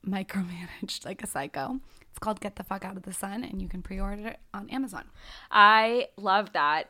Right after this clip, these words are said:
Speaker 2: because you know how you were talking about people don't have a lot of time and they wanna save time nowadays? And I love that you've kind of created this book where, like, it's an easy resource. You just open it and you get a tip and you can just move on with your day.
Speaker 1: Everything you need to know, just open it, little tip,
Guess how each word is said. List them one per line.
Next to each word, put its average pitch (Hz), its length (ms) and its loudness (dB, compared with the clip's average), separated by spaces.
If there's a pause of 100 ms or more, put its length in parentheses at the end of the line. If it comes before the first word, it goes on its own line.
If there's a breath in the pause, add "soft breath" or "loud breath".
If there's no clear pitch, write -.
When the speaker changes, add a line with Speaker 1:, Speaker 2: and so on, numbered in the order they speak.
Speaker 2:
because 196 560 -2 (720 loud breath)
you 240 140 0
know 381 80 2
how 523 180 2
you 330 80 2
were 262 120 2
talking 220 360 0
about 214 260 2
people 202 380 -2
don't 180 260 -4
have 180 180 -2
a - 20 0
lot 175 180 0
of 160 80 -8
time 156 240 -10
and 160 120 -12
they 160 80 -6
wanna 160 180 -12
save - 560 -12
time - 320 -16
nowadays? 185 480 -4
And 196 100 -8
I 190 100 -4
love 185 300 0
that - 140 0
you've 214 220 -8
kind 196 200 -6
of - 120 -10
created 175 440 -8
this 175 200 -8
book 196 340 0
where, 175 160 -4
like, 170 160 -8
it's 175 140 -12
an 180 120 -10
easy 175 360 -10
resource. 180 520 -6
You 175 60 -12
just 170 220 -8
open 165 260 -10
it 165 140 -10
and 180 80 -12
you 170 60 -12
get 165 200 -6
a - 40 -8
tip - 340 -8
and 156 240 -12
you 151 40 -14
can 143 160 -18
just 156 280 -16
move 165 260 -14
on 139 240 -12
with - 160 -16
your 131 100 -12
day. - 380 -10
Speaker 1:
Everything 262 420 2
you 254 60 -2
need 240 200 -2
to - 100 -6
know, 202 200 -4
just - 200 -8
open 220 260 -2
it, 233 160 -4
little 208 220 -4
tip, - 340 -4